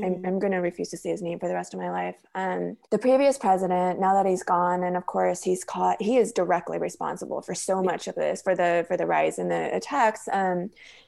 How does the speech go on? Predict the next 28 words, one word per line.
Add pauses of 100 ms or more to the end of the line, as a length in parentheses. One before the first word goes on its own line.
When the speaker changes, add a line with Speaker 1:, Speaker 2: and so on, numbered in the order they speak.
(240)
Speaker 2:
his,
uh,
the
great
evil
of
his
calling
the
pandemic
a
Chinese
virus,
the
great
evil
of
everyone
who
parroted
that, (100)
the
great
evil
of
everyone
who
supported